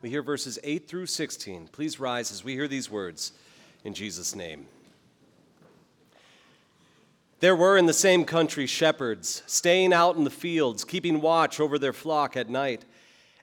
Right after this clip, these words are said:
An angel of the Lord appeared to them, and the glory of the Lord shone around them, and they were terrified. But the angel said to them,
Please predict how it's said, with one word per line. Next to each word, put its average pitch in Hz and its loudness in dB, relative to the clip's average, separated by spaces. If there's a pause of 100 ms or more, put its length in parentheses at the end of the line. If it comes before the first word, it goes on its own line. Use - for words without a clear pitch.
(120)
An 127 -2
angel 208 4
of 175 0
the 196 2
Lord 190 4
appeared 196 0
to 170 0
them, 107 -2 (420)
and 127 -2
the 135 -2
glory 208 6
of 202 4
the 190 0
Lord 185 4
shone 226 6
around 214 6
them, 127 0
and 131 -4
they 165 -2
were 151 -4
terrified. 123 -4 (960)
But 113 -6
the 120 -2
angel 135 2
said 175 2
to 160 -2
them, 98 -4